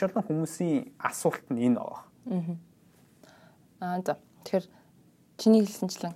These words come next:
Speaker 2: классик компьютер, аа, битийг одоо мэдээлэл дүрслэх хамгийн бага нэгж болон ашигладаг гэж байна шүү дээ. Тэгэхээр
Speaker 1: Мгм.
Speaker 2: бит гэдэг маань, ам,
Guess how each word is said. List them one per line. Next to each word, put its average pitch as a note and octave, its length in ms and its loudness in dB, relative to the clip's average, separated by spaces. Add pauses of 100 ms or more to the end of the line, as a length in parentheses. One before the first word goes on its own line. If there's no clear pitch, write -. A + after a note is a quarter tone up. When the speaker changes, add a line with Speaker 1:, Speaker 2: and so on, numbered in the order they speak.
Speaker 2:
классик - 340 -6
компьютер, E3+ 480 -2 (880)
аа, E3 260 -4
битийг B3 640 6 (200)
одоо - 160 -4
мэдээлэл G#3+ 560 0
дүрслэх - 320 -6
хамгийн G3 240 4
бага F3+ 280 2
нэгж F3 200 -2
болон E3+ 360 -6 (280)
ашигладаг F#3 400 -8
гэж F3 80 -12
байна A3+ 120 -4
шүү - 120 -16
дээ. - 80 -20
Тэгэхээр C3+ 200 0
Speaker 1:
Мгм. D#3 100 -2 (340)
Speaker 2:
бит F4+ 240 10
гэдэг A#3+ 240 2
маань, A3 200 4 (520)
ам, D#3+ 540 -4